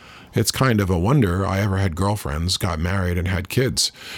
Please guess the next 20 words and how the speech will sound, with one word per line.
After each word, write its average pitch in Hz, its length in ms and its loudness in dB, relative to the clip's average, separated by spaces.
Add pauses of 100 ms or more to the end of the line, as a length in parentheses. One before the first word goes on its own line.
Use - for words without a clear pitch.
(120)
given 98 220 0
how - 240 -2
passive 98 560 0
to - 100 -4
the 80 100 -4
point 85 240 -2
of 80 100 -6
helplessness 90 800 0
I 95 80 -2
was 82 280 -2
for - 120 -4
most 82 280 -2
of 90 40 0
my 90 140 0
life 78 400 -4 (440)
when 107 120 4
it 104 80 0
came 107 240 2
to - 140 0
courting 92 520 0